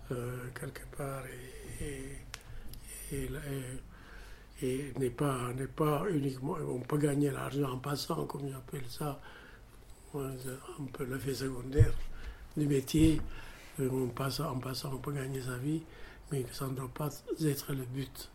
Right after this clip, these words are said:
Il faut, il faut une compassion et l'empathie. Et pour, c'est ça, un bon médecin pour moi, et un bon chirurgien, et à la technique, mais il y a aussi la, la prise en charge du patient,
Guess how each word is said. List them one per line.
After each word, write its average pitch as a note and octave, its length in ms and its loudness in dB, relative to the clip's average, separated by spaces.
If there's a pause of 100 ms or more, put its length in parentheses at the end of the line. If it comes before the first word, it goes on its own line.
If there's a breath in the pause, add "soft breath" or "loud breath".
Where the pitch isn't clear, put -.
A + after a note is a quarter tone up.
(760 loud breath)
Il - 80 -12
faut, D#3 240 -2
il B2+ 80 0
faut - 180 -2
une C#3+ 80 2
compassion C#3 580 0
et C3 80 2
l'empathie. C3+ 640 0 (840 loud breath)
Et A#2+ 120 0
pour, G3 200 -2 (200)
c'est B2+ 180 2
ça, D3+ 280 2
un B2+ 40 -2
bon C3+ 220 0
médecin C3+ 400 -2
pour B2 200 -4
moi, C#3 360 0 (340 loud breath)
et A#2+ 60 -2
un A#2 40 0
bon C3 200 0
chirurgien, C3 680 -2 (540 loud breath)
et B2 180 0
à A2+ 60 -4
la A#2 120 -4
technique, C3 580 -4
mais B2+ 160 -2 (140)
il B2 80 -4
y B2+ 40 -4
a B2 60 -4
aussi B2 320 -2
la, C3 120 -4 (960 loud breath)
la B2+ 60 -4
prise D3 280 4
en C3 140 4
charge B2+ 320 -2
du C3 100 -2
patient, B2+ 540 -6